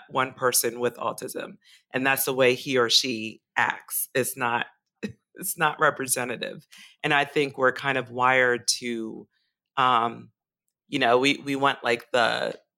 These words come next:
you know, ten-second pitch, <laughs> you know, we want, like, we want to just that simplicity,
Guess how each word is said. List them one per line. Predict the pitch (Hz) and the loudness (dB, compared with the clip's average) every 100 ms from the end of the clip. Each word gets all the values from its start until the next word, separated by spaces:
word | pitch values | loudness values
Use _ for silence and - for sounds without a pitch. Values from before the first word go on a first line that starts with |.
| _ _ _ _ _ _ _ _ _ - 104 - | _ _ _ _ _ _ _ _ _ -20 -20 -6
you | 143 | 0
know, | 120 113 104 | 2 0 -2
ten-second | - 151 143 131 - 135 - 123 120 | -2 0 0 2 0 0 -2 -6 -6
pitch, | - 120 - - | 0 2 4 2
<laughs> | 208 208 | 2 4
you | |
know, | 226 208 | 4 4
we | 208 | 2
want, | 190 190 190 | 2 0 0
like, | 156 160 | -4 -2
we | 175 | -2
want | 165 165 160 | 2 2 2
to | - 131 | 0 0
just | 135 127 123 - - - - - _ _ _ _ 139 | -2 -2 -2 -2 -4 -20 -20 -20 _ _ _ _ 0
that | 131 - - | 0 0 -4
simplicity, | - 151 - 156 147 117 101 101 - | -2 -2 -2 -2 0 -2 -4 -8 -12